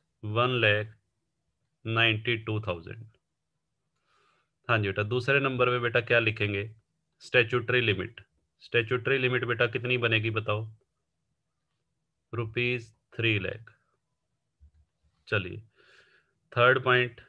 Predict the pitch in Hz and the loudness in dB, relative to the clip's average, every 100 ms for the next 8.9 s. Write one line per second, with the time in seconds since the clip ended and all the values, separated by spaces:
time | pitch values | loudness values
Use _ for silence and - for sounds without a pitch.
0 | _ _ _ _ _ _ _ _ _ _ | _ _ _ _ _ _ _ _ _ _
1 | - 120 120 131 127 127 123 131 131 131 | 2 2 4 2 2 2 2 0 -6 -10
2 | _ _ _ _ _ _ _ _ _ _ | _ _ _ _ _ _ _ _ _ _
3 | _ _ _ _ _ _ _ _ _ - | _ _ _ _ _ _ _ _ _ -2
4 | 117 110 123 120 117 110 113 110 104 90 | 0 2 0 2 2 4 2 2 2 0
5 | 90 - _ _ _ _ _ _ _ _ | -4 -18 _ _ _ _ _ _ _ _
6 | _ _ _ _ _ _ _ _ _ _ | _ _ _ _ _ _ _ _ _ _
7 | - 113 110 - 123 127 127 127 123 120 | -2 0 0 -2 2 2 2 2 2 4
8 | 117 113 120 127 127 127 127 127 123 | 2 2 0 0 0 0 2 0 -2